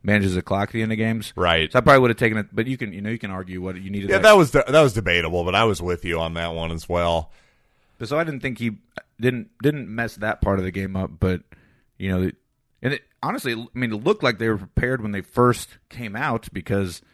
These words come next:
Speaker 1: you know, we held them to two, two,
Speaker 2: Right.
Speaker 1: two, three and outs very fast.
Speaker 2: Totally.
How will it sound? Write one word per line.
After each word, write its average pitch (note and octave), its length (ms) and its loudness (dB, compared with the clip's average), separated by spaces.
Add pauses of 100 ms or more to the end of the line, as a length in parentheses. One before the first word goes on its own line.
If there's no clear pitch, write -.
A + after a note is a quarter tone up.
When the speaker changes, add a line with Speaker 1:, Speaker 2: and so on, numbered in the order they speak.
(280)
Speaker 1:
you - 60 -12
know, G2 180 -4 (100)
we G2 160 -8
held A#2+ 180 -2
them A#2+ 100 -8
to G2 80 -8
two, G#2+ 260 -2
two, - 180 -2
Speaker 2:
Right. G#2+ 280 6
Speaker 1:
two, C#3 140 2
three B2+ 180 -4
and A#2+ 80 -4
outs A#2+ 200 -4
very G2+ 200 -2
fast. A#2 420 -2
Speaker 2:
Totally. C#3 380 6